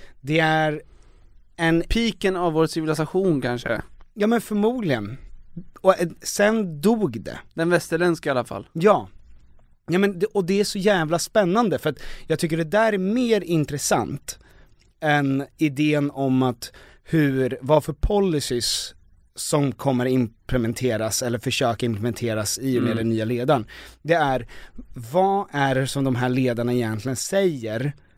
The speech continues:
Speaker 2: Vad är
Speaker 1: och
Speaker 2: det för
Speaker 1: hur de
Speaker 2: person?
Speaker 1: säger. Precis,
Speaker 2: Mm.
Speaker 1: som ska fra-, som ska vara någon typ av föregångare i hur vi pratar med varann. För att vi kommer alltid ha väldigt mycket olika åsikter. Men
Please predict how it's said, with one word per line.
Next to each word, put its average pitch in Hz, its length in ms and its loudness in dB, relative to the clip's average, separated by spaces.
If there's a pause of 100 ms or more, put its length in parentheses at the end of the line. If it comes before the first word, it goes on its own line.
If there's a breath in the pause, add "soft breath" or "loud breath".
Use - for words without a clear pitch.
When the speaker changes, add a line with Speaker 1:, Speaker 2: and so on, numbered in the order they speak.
(100)
Speaker 2:
Vad 165 160 2
är 170 80 6
Speaker 1:
och 156 60 0
Speaker 2:
det 160 60 2
för 151 80 0
Speaker 1:
hur 147 80 -2
de 147 60 0
Speaker 2:
person? 139 120 -2 (280)
Speaker 1:
säger. 95 240 -10 (500 loud breath)
Precis, - 640 0
Speaker 2:
Mm. 131 100 -2
Speaker 1:
som 160 180 4
ska 156 160 -4
fra-, 170 360 -2 (460)
som 170 220 0
ska 156 280 2 (360 loud breath)
vara 156 420 2
någon 165 360 2
typ 139 300 -2
av 131 80 0
föregångare 147 920 2
i 117 300 0
hur 120 160 0
vi 127 120 -6
pratar 175 440 0
med 202 120 2
varann. 107 360 -4 (640 soft breath)
För 165 120 2
att 151 160 4
vi 165 140 4
kommer 180 160 0
alltid 170 380 0
ha 165 160 4
väldigt 127 240 0
mycket 127 180 -2
olika 120 340 -2
åsikter. 135 720 -2 (600 soft breath)
Men 151 420 2